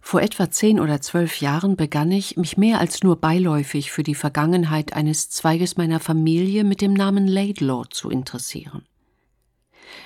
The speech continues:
Es fanden sich viele Spuren von ihr, erstaunlich viele, wenn man bedenkt, dass sie unbedeutend und keineswegs wohlhabend war und dazu im Ettrick Valley lebte,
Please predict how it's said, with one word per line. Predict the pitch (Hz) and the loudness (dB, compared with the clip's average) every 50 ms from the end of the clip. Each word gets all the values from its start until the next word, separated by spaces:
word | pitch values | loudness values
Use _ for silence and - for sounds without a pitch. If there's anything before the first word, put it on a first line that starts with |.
| - - | -8 -6
Es | 202 - | -6 0
fanden | - 294 302 - - 262 | 0 0 0 2 0 2
sich | - 247 - - | 2 0 -2 0
viele | - 254 254 262 | 2 2 2 2
Spuren | 247 - - - 254 240 208 156 127 123 | 0 -2 -2 0 0 0 2 0 -2 -4
von | - - 117 101 | -4 -4 -4 -4
ihr, | - - - - - - - _ _ _ _ _ | -4 -6 -8 -10 -12 -18 -20 _ _ _ _ _
erstaunlich | - 143 - - 160 170 190 202 190 170 156 - - | -8 -6 -2 2 6 6 8 8 8 6 4 0 -4
viele, | - - 175 175 170 143 143 120 - - - - - - - - | 0 2 2 4 4 2 2 -2 -4 -8 -20 -20 -20 -20 -8 0
wenn | - 165 156 | 4 4 6
man | 156 156 147 | 6 6 4
bedenkt, | 170 165 - 185 180 185 - - - - - - - | 4 2 4 4 2 2 0 -4 -16 -16 -18 -12 -4
dass | - 196 | -2 0
sie | - 202 | 2 2
unbedeutend | - - 233 233 214 190 170 170 156 151 147 - - 175 175 170 - | 4 4 4 4 4 4 2 2 0 0 0 -2 -2 -4 -4 -2 -2
und | - 165 - | -6 -6 -6
keineswegs | - - - 196 202 185 170 165 - - 165 160 - - - | -6 -6 -2 0 2 2 0 0 -2 -4 -6 -6 -6 -4 0
wohlhabend | 208 240 220 180 135 135 - 135 - - | 0 0 2 0 -2 -4 -6 -8 -8 -8
war | - - - 147 - _ _ _ _ _ _ _ - | -10 -10 -10 -10 -16 _ _ _ _ _ _ _ -6
und | 160 156 - | -4 0 0
dazu | 165 156 - - 175 | -2 -2 0 0 2
im | 139 156 | 2 2
Ettrick | 147 - 202 - - - 247 208 - - | 0 0 -4 -6 -4 -2 -2 -2 -2 -2
Valley | - 127 127 131 139 | -4 -4 -4 -4 -6
lebte, | 139 - - _ - - 110 | -8 -10 -12 _ -12 -12 -12